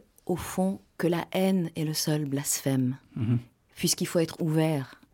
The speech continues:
Speaker 1: à l'infinie beauté de Dieu qui se manifeste même dans ceux que nous n'aimons peut-être pas en apparence, même dans ceux qui peuvent sembler laids. Eh bien, cet accueil radical et absolu qui doit être l'horizon de, de, du soufi, euh,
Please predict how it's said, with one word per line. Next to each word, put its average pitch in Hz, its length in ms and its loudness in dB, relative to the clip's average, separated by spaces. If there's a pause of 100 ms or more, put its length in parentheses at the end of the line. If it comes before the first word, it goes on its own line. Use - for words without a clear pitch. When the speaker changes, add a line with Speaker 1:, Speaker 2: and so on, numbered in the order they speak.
(100)
Speaker 1:
à 147 100 0
l'infinie 156 520 4
beauté 139 280 2
de 139 100 0
Dieu 143 240 -2
qui - 120 -6
se - 120 2
manifeste 135 560 2 (260)
même 202 360 4
dans 147 140 2
ceux - 260 -2
que 147 140 0
nous 139 140 4
n'aimons 139 320 2
peut-être 131 380 -6
pas 127 120 0
en 123 100 2
apparence, 143 520 -4
même 139 180 4
dans 139 140 -2
ceux - 160 -6
qui - 120 -12
peuvent 131 140 -10
sembler 123 340 0
laids. 143 200 -4 (840)
Eh 151 80 2
bien, 165 260 4
cet - 260 0
accueil 160 600 8 (200)
radical 160 680 2
et 135 60 4
absolu 143 360 -2
qui 156 120 -10
doit 139 180 4
être 165 140 2
l'horizon 151 560 0 (500)
de, 131 180 0
de, 131 260 -2 (180)
du 123 240 -8
soufi, 214 480 -4 (500)
euh, 131 500 -2